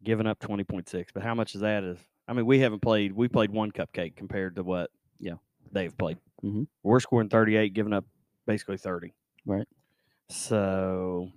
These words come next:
Speaker 1: I mean, as far as total yards, their defense is giving up three twenty a game. We're giving up three thirty-one. I just,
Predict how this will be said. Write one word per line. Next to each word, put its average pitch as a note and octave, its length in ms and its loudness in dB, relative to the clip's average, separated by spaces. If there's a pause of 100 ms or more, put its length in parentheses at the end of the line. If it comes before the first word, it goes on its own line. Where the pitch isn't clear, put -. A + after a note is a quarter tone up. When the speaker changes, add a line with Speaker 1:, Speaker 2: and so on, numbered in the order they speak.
Speaker 1:
I G2+ 80 -4
mean, G#2 220 -2
as G2+ 140 -6
far A2+ 180 8
as G2+ 220 2
total A#2+ 280 6
yards, G#2 500 4
their A2 160 0
defense G#2 380 -2
is G#2 40 -8
giving G#2+ 180 0
up G#2+ 140 -6
three A2 160 0
twenty G#2+ 320 -2
a G2+ 40 -8
game. A2 240 -2
We're G#2+ 120 0
giving G#2 200 -2
up G2 160 -4
three G#2 160 0
thirty-one. F#2 520 -4 (460)
I B2 100 -6
just, B2 420 -6